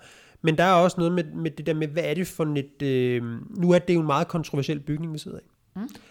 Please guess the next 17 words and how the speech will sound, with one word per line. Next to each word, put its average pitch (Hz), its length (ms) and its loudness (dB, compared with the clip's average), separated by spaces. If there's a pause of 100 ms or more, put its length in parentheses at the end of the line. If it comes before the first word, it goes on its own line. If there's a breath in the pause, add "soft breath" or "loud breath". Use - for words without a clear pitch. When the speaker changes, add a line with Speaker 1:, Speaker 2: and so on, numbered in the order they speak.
(100)
Speaker 1:
Altså, 151 220 0
som 165 180 2
allerede 156 520 4
ligner, 143 640 2
øh, 127 60 -8 (100)
du 143 60 -10
ved, 135 200 2 (140)
for 160 80 4
nogen 151 460 2
synes, - 280 -8
det 147 180 -2
er 147 40 0
en, 135 160 -2
en, 127 220 -6
en 127 180 -10
skamplet 131 640 -6 (100)
Speaker 2:
Ja, - 40 -12